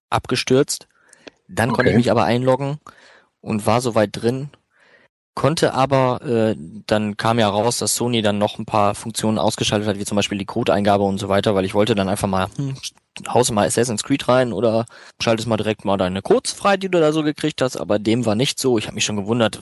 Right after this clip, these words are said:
Speaker 1: äh, hab ich da wieder was falsch gemacht? Ist es noch, weil es nicht wirklich funktioniert? Aber dann hat sich dann kurzer Zeit später ja die Nachricht dann, kam da ja raus. Ja, wenn man online war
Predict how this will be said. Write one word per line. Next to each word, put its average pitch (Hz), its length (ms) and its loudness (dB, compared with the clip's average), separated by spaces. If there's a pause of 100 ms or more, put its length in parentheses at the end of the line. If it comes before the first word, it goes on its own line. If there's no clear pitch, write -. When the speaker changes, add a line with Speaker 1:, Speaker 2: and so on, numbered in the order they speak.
(100)
Speaker 1:
äh, - 180 -10
hab - 140 -10
ich - 120 -10
da - 180 -8
wieder 107 220 -2
was 101 140 0
falsch 139 280 2
gemacht? 143 400 0
Ist 104 220 -8
es 104 180 -2
noch, 110 220 -2
weil 104 160 -2
es - 340 -2 (300)
nicht 113 200 0
wirklich - 260 2
funktioniert? 117 520 0
Aber 101 160 0
dann 101 160 -2
hat 110 140 0
sich 110 80 -4
dann 98 420 -4 (500)
kurzer 107 360 2
Zeit 101 200 -2
später - 220 0
ja 98 140 2
die 95 180 -2
Nachricht 107 400 -2
dann, 101 240 0 (580)
kam 110 200 0
da 104 80 2
ja 101 120 4
raus. 104 380 0 (720)
Ja, 101 260 2 (300)
wenn 120 240 0
man 120 200 2
online 123 380 0
war 127 420 0